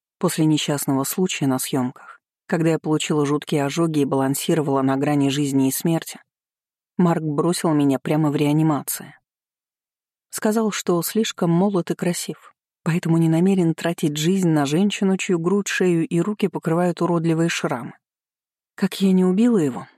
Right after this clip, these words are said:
не помню. Кажется, успела запустить чем-то в голову, но промахнулась. Мы развелись, и я горячо молилась, чтобы эта мразь больше никогда не попадалась мне на глаза.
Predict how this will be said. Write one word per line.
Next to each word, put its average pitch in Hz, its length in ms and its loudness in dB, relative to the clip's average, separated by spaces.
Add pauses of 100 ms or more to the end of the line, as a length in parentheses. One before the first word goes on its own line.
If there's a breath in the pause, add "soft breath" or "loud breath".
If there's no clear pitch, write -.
(180)
не 180 220 2
помню. 139 400 -4 (460)
Кажется, 165 500 -4
успела 185 400 0
запустить 139 480 -4
чем-то 143 380 0
в 139 80 -2
голову, 156 360 2
но 135 200 2
промахнулась. - 760 -2 (1400)
Мы 185 140 4
развелись, 160 560 2
и 156 60 0
я 143 120 0
горячо 156 440 0
молилась, 190 400 2
чтобы 165 260 -2
эта 151 140 0
мразь 156 340 2
больше 139 380 0
никогда 165 800 0
не 131 100 4
попадалась 143 560 -2
мне 147 180 2
на 143 100 2
глаза. 143 420 -2